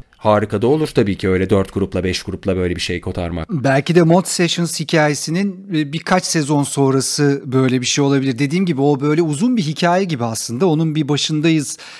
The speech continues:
Speaker 2: gibi hissediyorum ben.
Speaker 1: Ya iyice bağımsız aslında olması, e, çok güzel olur bunun. Yani bağımsız derken şu şekilde yani,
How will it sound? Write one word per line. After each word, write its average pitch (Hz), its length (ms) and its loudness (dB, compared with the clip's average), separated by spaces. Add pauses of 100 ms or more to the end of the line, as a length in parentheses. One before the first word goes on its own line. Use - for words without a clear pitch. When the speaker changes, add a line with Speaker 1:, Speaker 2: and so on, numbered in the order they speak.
(240)
Speaker 2:
gibi 135 280 0
hissediyorum 143 640 -2
ben. 107 80 -6
Speaker 1:
Ya 180 160 -2
iyice 233 380 -2
bağımsız 214 440 -2
aslında 165 440 0
olması, 147 920 2
e, 127 80 -8
çok 120 300 -4
güzel 113 280 -2
olur 104 300 -4
bunun. 101 220 -6
Yani 110 220 -2
bağımsız 135 500 2
derken 196 380 0
şu 170 140 -4
şekilde 127 400 -4
yani, 120 680 2